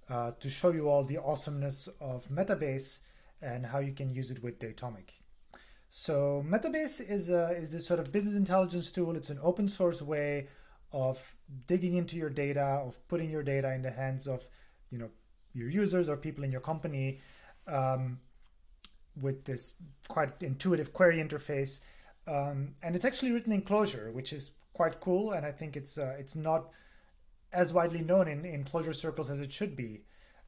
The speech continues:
Um, so it's open source, there's an enterprise version, um, but you can run it for free, you can try it out, um, and already do quite a lot with the, with the open source version. Now, Metabase comes with a whole bunch of drivers, so you can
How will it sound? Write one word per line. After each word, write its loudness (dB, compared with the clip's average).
Um, -4
so -2
it's -2
open 0
source, 0
there's -2
an -4
enterprise -2
version, -4
um, -4
but -6
you -6
can -6
run 2
it 2
for -2
free, -4
you -8
can -8
try 0
it 2
out, 0
um, -6
and -2
already 2
do -4
quite 6
a 2
lot 2
with -6
the, -6
with -8
the -6
open -8
source -10
version. -14
Now, 2
Metabase 4
comes 2
with 2
a 4
whole 4
bunch 4
of -4
drivers, 2
so -4
you -2
can -2